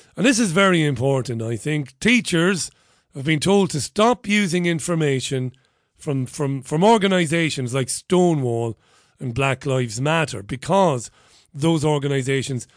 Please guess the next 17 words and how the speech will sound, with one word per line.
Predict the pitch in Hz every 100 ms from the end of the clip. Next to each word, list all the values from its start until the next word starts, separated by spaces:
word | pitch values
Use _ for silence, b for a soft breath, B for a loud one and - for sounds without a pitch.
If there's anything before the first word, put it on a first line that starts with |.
| b b
have | 147 -
partisan | - 147 135 135 120 127 123 113 _ _ -
political | 156 143 127 120 131
views, | 120 117 190 208 160 92 73 -
right? | 113 156 170 B B B B B B
Now, | 165
schools | - - 262 240 208 147
are | 160 156 156
required | 147 - 185 170
to | 143
be | 151 139
impartial | 139 131 135 123 - 127 -
anyway. | 156 180 170 139 135 147 143 _ _ _ -
I | 147 156
know | 147 131 135 131 _ _ -
they're | 131 127
not, | 131 131 131